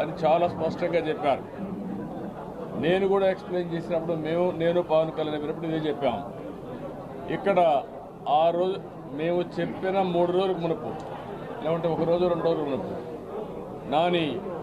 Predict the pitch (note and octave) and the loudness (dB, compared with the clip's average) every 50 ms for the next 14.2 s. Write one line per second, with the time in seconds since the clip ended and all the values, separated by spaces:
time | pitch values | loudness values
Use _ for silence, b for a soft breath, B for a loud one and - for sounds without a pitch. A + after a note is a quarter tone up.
0 | - - - - D3+ E3 D#3+ - F3 E3+ E3 E3 D3+ - D#3 D3+ D3 - - - | -8 -6 0 2 2 2 2 2 0 0 0 0 -2 -2 -2 -2 -2 -2 -4 -4
1 | D#3 D3 D3+ C#3+ C#3+ C#3 C#3 C3 - C#3 B2+ A#2 - - C3+ C#3 C#3 D#3 D3+ - | -2 -2 0 0 2 2 0 0 2 2 2 2 0 0 -2 -2 0 0 0 -2
2 | - - D#3 C3+ B2+ C3 A#2 A2 A2 G2+ - - - - - - - - - - | -2 -4 -4 -2 -2 -2 -2 0 -2 -2 -4 -4 -8 -8 -6 -6 -6 -4 -4 -4
3 | - - - - - - - - - - - C3+ D3 E3 F3+ F3+ F#3 F#3+ F#3+ F3+ | -4 -4 -6 -6 -6 -6 -8 -8 -4 0 2 4 6 6 6 6 4 4 2 2
4 | E3+ E3 E3 F3 F#3 F#3+ G3 G3+ G3+ F3 - G#3 - - D#3 E3 E3 E3 D#3 C#3+ | 2 2 2 4 2 2 0 -2 -2 -2 -2 -2 -2 2 2 4 4 4 4 4
5 | C3 A#2 - - - - - - - - - - - - - - - - - - | 2 -2 -4 -6 -10 -12 -12 -12 -12 -12 -12 -12 -12 -12 -12 -12 -12 -12 -12 -12
6 | - - - - - - - B3+ - - - - C#3 D#3+ F3 F3 F3+ F#3+ F#3 - | -10 -10 -8 -8 -8 -8 -8 -8 -8 -8 -6 0 2 4 4 4 4 2 2 2
7 | G3+ G3 G3+ G#3 G#3 - - - D#3+ E3+ F#3 G3 G3 G3 G3 G3 F#3+ F3+ D#3 E3+ | 2 4 4 4 2 0 -2 0 2 2 4 4 4 2 2 0 -2 -4 -4 -2
8 | E3 E3 E3+ E3+ E3+ F3 F#3 F#3 F#3+ F3+ - - - - - - - - - - | 0 2 0 2 2 4 4 4 4 2 -4 -12 -18 -16 -16 -16 -16 -16 -16 -16
9 | - - - - - - - - C#3 D#3+ E3 D3+ C#3 D#3 E3 F3+ F3 - G#3+ G3+ | -16 -16 -16 -16 -16 -14 -10 -6 -4 -2 -2 2 4 4 4 4 4 0 -4 -4
10 | F3 G3+ F#3+ F#3 E3+ F3+ F3+ E3+ - F3+ E3+ E3 - C#3 D#3 E3+ F#3 F#3+ F#3 E3+ | -2 0 0 0 2 2 0 0 2 0 0 0 0 0 0 0 2 2 0 2
11 | F#3 F3+ - F3+ E3 - D#3+ D#3 D#3 D#3+ D#3 D#3 E3 E3+ E3+ E3 E3 - - - | 0 0 0 -2 -2 0 2 2 4 4 2 4 4 4 4 4 2 -2 -10 -12
12 | - - - - - - - - - - - - - - - D3 E3 E3+ E3 - | -14 -14 -14 -14 -14 -14 -14 -12 -12 -12 -10 -10 -8 -4 0 0 2 2 0 0
13 | F#3+ G#3 G3+ F#3+ - G#3 G3 F#3 F3 F3+ E3+ E3 D#3+ D#3+ D#3+ D#3+ E3+ F3 F3 E3+ | 2 2 2 2 2 0 0 4 4 4 4 4 4 2 0 2 4 6 6 6
14 | D#3 C#3 A#2 | 6 6 4